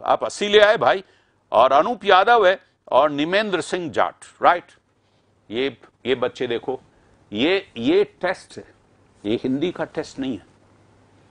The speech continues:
ये व्याकरण का टेस्ट नहीं है, ये आपके इंटेलिजेंस का टेस्ट। आप इंटेलिजेंट होंगे तो तभी जाकर के इसको ये ला सकते हो, तभी। तो आपकी इंटेलिजेंस बढ़ाने, और ये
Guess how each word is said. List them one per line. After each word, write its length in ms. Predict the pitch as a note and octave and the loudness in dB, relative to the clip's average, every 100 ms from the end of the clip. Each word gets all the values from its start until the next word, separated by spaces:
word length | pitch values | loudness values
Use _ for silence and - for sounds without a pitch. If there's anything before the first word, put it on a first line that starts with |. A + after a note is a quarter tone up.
| _ _ _ _ | _ _ _ _
ये 80 | G2 | -4
व्याकरण 420 | A#2 D3 - F3 | 0 0 -2 -12
का 120 | E3+ | -10
टेस्ट 340 | D3 B2 - - | -10 -10 -14 -18
नहीं 120 | D#2+ | -18
है, 100 | - _ _ _ _ _ _ _ _ _ _ _ _ | -20 _ _ _ _ _ _ _ _ _ _ _ _
ये 220 | A2 E3 B2 | -2 -2 -2
आपके 280 | B2 - | -4 -4
इंटेलिजेंस 680 | A2+ G#2+ C#3+ F3 D3+ B2+ A#2 | -10 -6 -4 -4 -4 -6 -6
का 140 | - E2+ | -12 -12
टेस्ट। 420 | - - - - _ _ _ _ _ _ _ _ _ _ | -12 -18 -18 -20 _ _ _ _ _ _ _ _ _ _
आप 200 | A#2 C#3 | 0 0
इंटेलिजेंट 600 | C#3 B2+ F3 G#3 G#3+ G#3+ | -2 -2 -2 0 -6 -6
होंगे 260 | D#3 A#2+ G2+ | -8 -6 -6
तो 220 | G#2+ G#2 _ _ _ | -6 -8 _ _ _
तभी 240 | E3+ G#3 | -2 0
जाकर 300 | G#3+ G3 G3+ | -4 -6 -8
के 120 | G3 F3+ | -10 -10
इसको 240 | - - | -8 -8
ये 180 | A2+ A2 | -6 -6
ला 140 | F2+ | -6
सकते 320 | - - _ - | -10 -20 _ -20
हो, 60 | _ _ _ _ _ - | _ _ _ _ _ -12
तभी। 200 | F#2+ F#2 _ _ _ _ | -12 -16 _ _ _ _
तो 60 | C#3 | -6
आपकी 400 | - E3 G3 F3 | 0 -2 -2 -6
इंटेलिजेंस 600 | D3+ F#3 G3+ A3 G#3+ - | -6 -4 -6 -6 -10 -8
बढ़ाने, 320 | A#2 F#2+ F#2+ | -8 -8 -10
और 260 | F#2+ C#3 | -2 -2
ये 100 | F3+ | -2